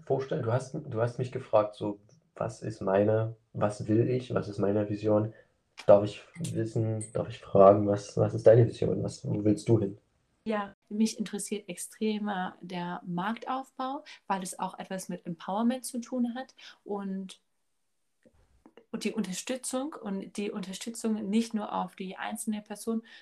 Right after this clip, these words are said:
Speaker 2: sondern noch mal eine, äh,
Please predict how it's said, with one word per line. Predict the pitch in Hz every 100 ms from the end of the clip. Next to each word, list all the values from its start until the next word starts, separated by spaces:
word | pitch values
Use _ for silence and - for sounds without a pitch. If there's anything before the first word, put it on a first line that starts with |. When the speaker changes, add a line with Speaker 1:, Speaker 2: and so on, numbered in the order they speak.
| _
Speaker 2:
sondern | - 196 196 196 -
noch | 196 190 - -
mal | 226 185 185 -
eine, | 190 185 190 190 196 208 226
äh, | _